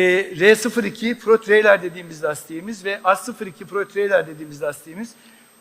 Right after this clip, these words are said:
Bu lastiklerimiz on ton aks başına taşıma kapasitesine sahip. Ana rakiplerine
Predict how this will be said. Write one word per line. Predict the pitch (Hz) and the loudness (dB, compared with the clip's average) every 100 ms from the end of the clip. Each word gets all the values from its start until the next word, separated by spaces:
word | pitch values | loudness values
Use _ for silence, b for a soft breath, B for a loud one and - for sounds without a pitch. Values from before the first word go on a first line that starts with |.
| - | -4
Bu | 240 | 6
lastiklerimiz | 226 214 233 - 202 220 247 233 - - | 6 6 2 -4 -2 0 -4 -8 -16 -2
on | 220 262 | 2 2
ton | 233 208 247 214 | 0 -2 -2 0
aks | 208 - 214 | 0 0 -4
başına | 190 214 226 | -6 -8 -12
taşıma | 190 202 220 | -14 -8 -8
kapasitesine | 208 175 156 156 147 147 139 | -6 -8 -10 -12 -18 -18 -18
sahip. | 131 151 196 233 _ b b b b _ - | -8 -2 -2 -4 _ b b b b _ -2
Ana | 190 240 254 | 2 6 6
rakiplerine | 208 214 208 196 196 196 180 151 | 4 -2 -2 2 2 4 2 0